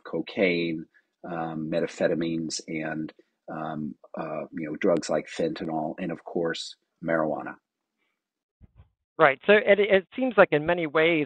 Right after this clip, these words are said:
Speaker 2: with marijuana being in that bucket of Schedule One, the, the C S A seems in some ways at least to be kind of an analog relic in what we might call a digital world here, if that makes sense.
Speaker 1: Certainly in the way it's applied to marijuana. And, um,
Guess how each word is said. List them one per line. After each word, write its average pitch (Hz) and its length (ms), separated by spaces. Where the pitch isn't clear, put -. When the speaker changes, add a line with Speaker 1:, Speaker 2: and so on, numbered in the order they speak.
Speaker 2:
with 151 120
marijuana 147 760
being 156 200
in 147 100
that 135 220
bucket 151 300
of 135 160
Schedule 139 440
One, 160 320
the, 139 160
the 190 120
C 330 120
S 269 160
A 202 160
seems 208 200
in 156 220
some 190 160
ways 151 220
at 135 80
least 139 200
to 156 80
be 156 180
kind 160 200
of 147 80
an 139 60
analog 151 560
relic 147 380
in 135 260
what 151 180
we 147 120
might 151 180
call 151 160
a 143 60
digital 139 400
world 151 320
here, 120 180
if 120 140
that 123 160
makes 120 240
sense. 123 240
Speaker 1:
Certainly 139 480
in 104 80
the 101 80
way 104 240
it's - 120
applied 90 520
to - 140
marijuana. 78 720
And, 85 400
um, - 440